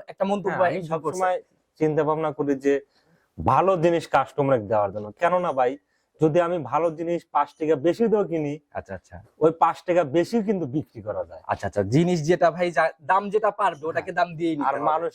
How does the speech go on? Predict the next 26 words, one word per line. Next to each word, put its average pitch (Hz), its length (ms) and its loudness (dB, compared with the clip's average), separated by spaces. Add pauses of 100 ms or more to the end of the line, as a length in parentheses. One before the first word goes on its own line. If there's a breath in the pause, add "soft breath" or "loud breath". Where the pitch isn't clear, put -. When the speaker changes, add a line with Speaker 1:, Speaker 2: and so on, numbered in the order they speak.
Speaker 2:
কিন্তু 170 280 -8
এখন 160 320 -2
জাত 131 340 0
মানে 135 340 -6
খুবই 220 260 0
সচেতন, 156 560 -2 (100)
জাতমান 135 440 0
সম্পূর্ণ 147 580 -2
কিন্তু 139 240 -2
মানুষ 117 300 0
জানে। 107 140 0
Speaker 1:
আচ্ছা, 92 180 -8
আচ্ছা, 87 180 -14
সেটাই 127 300 2
হলো 135 160 2
কথা। 139 140 4
Speaker 2:
আর 170 80 4
Speaker 1:
আর - 60 2
এটা - 120 2
Speaker 2:
আমি 175 120 0
যে 214 80 6
Speaker 1:
আপনারাই 247 140 4
Speaker 2:
বাচ-, 190 120 2
Speaker 1:
চিনে 208 220 -6
আসছেন। 151 340 -4
Speaker 2:
আমরা, 147 240 -6